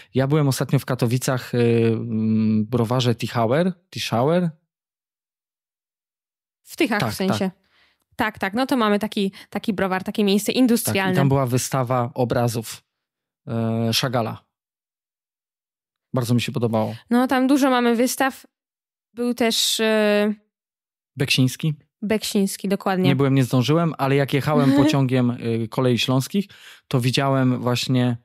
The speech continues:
Speaker 2: Reklamy
Speaker 1: reklamę
Speaker 2: pewnie.
Speaker 1: i to mnie za-,
Speaker 2: Tak, tak.
Speaker 1: zaciekawiło i marzy mi się, żeby zrobić tam kiedyś wywiad właśnie z kimś na temat sztuki,
Speaker 2: Mm.
Speaker 1: także można dzwonić,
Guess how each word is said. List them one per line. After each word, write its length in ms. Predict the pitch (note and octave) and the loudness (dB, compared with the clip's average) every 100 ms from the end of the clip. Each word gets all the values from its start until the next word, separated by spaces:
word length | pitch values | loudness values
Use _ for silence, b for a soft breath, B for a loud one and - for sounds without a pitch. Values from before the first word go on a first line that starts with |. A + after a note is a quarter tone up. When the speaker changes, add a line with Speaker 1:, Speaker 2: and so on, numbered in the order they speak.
| - | -4
Speaker 2:
Reklamy 120 | C3 | 0
Speaker 1:
reklamę 500 | B3 C3+ B2 D#3 G#3+ | 2 2 4 4 4
Speaker 2:
pewnie. 260 | G#3 G3+ G3+ | 0 0 0
Speaker 1:
i 20 | |
to 100 | D3 | 2
mnie 180 | C#3+ C3 | 2 2
za-, 140 | C3+ | 2
Speaker 2:
Tak, 100 | C3 | 0
tak. 120 | B2 | 0
Speaker 1:
zaciekawiło 760 | B2 C3 C#3 C#3 A#2 B2+ C#3+ F#3+ - B B B B - | 0 0 -2 -2 -2 0 2 0 -2 B B B B -2
i 420 | B2+ B2 B2 B2 A#2 | 2 4 4 4 4
marzy 260 | A#2+ B2+ B2 | 2 2 2
mi 60 | A#2+ | 2
się, 120 | B2 | 2
żeby 220 | A2+ A#2+ | 2 0
zrobić 360 | G#2+ A#2+ A2+ - | 0 0 -2 -2
tam 180 | A#2 | -2
kiedyś 300 | G2+ A2 G#2+ | 0 -2 -2
wywiad 360 | G#2+ A2+ C#3+ D#3+ | -2 0 0 -2
właśnie 280 | C3+ A#2 A#2 | -2 0 0
z 100 | - | -2
kimś 320 | - D#3 - | 0 0 0
na 180 | F3 A#2+ | -2 -2
temat 400 | A#2 A#2+ A#2+ - - | 2 2 2 -2 -8
sztuki, 360 | - - A2+ | -6 -4 0
Speaker 2:
Mm. 80 | A#3+ | 0
Speaker 1:
także 400 | A#2+ G#2 A2+ G#2+ | 0 0 0 2
można 280 | A2 A2 G#2+ | 2 2 2
dzwonić, 520 | G#2+ A2 A#2 A2 - | 0 2 2 2 -4